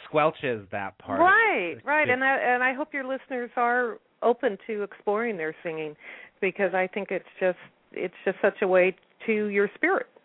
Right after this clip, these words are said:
Speaker 2: and your way of source, and, and, uh, anybody listening out there, if that ha-, has happened to you, let's let that go and start singing today.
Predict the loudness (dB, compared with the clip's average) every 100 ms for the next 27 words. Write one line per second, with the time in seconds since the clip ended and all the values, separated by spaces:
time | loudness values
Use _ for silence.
0 | _ 2 4 4 4 2 0 0 2 0
1 | -2 -2 -2 -8 -16 -16 -16 -16 2 6
2 | 6 6 4 4 4 4 2 4 4 4
3 | 2 -2 0 -2 0 0 0 2 2 2
4 | -4 0 2 2 0 2 2 4 2 -2
5 | -2 -2 -2 -6 -12 _ _ _ _ _
6 | _ _ -2 -2 -10 -2 2 4 2 0
7 | 0 0 -2 -4 -8 -8 -10 -10 -10 -10
8 | -8 -10